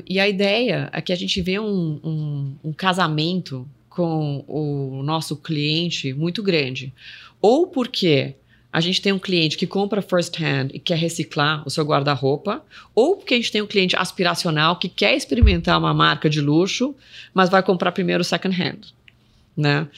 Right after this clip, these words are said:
Então, assim, você vê que, assim, tipo, esse crossover com a Iguatemi é incrível, porque, porque te-, tem esse casamento perfeito aqui, né?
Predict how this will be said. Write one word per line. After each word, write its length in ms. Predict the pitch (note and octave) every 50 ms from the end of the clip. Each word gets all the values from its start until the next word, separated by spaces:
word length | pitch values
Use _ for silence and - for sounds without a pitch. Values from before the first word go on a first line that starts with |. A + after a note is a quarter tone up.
| - - - - -
Então, 180 | F#3+ - B3+
assim, 220 | C4 C4 - B3+ G#3+
você 140 | - - G3
vê 140 | G3 A3
que, 120 | A#3 - B3
assim, 180 | A3+ - G#3+
tipo, 220 | F#3+ - - - F#3
esse 160 | F#3 - F#3
crossover 580 | - - G#3 G#3 G3 - F#3 F#3+ G3+ G#3+ G3+ -
com 80 | -
a 60 | F3
Iguatemi 460 | E3+ E3 F3 F3 - D3 C3 F3 G3+ G3+
é 100 | G3 G#3
incrível, 680 | A3 G#3 - A#3 F#3+ G#3 G#3 F3+ C#3+ C3+ B2 - - - - - - - _ _
porque, 1120 | - E3+ E3 - - G#3 F#3 F3+ F3+ F3 E3+ E3 D#3+ D3+ D3 C#3+ C#3 C3+ C3+ C3 C3+ - - _
porque 600 | - E3+ E3 - - F#3+ G3 F#3+ F#3+ F#3 F3 E3
te-, 300 | - - - - E3+ -
tem 160 | - - F#3
esse 100 | F#3 -
casamento 420 | - F#3+ F#3 F3 F3+ F#3 F#3 -
perfeito 560 | - G#3+ F#3 - - - F3 D#3 C#3+ C#3 -
aqui, 260 | C3+ - - G#2+ - -
né? 280 | B2+ C#3 C#3 D3 C#3